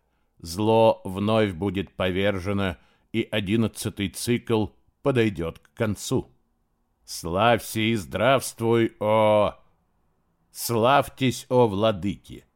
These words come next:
безмерные в мудрости своей». С архивного плаката в честь рождения. С похорон Перри минуло полгода.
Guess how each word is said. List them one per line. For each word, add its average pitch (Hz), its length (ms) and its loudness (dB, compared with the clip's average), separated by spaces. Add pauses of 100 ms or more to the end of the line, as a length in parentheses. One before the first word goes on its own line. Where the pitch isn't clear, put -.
(180)
безмерные 113 1160 2
в 110 120 -6
мудрости 104 680 -2
своей». 98 680 -4 (1000)
С - 140 -6
архивного 170 680 2
плаката 127 600 0
в - 120 -10
честь 113 440 -4
рождения. 139 920 -2 (1900)
С - 160 -18
похорон 98 580 -2
Перри 135 500 -4 (360)
минуло 101 480 -2
полгода. 67 640 -12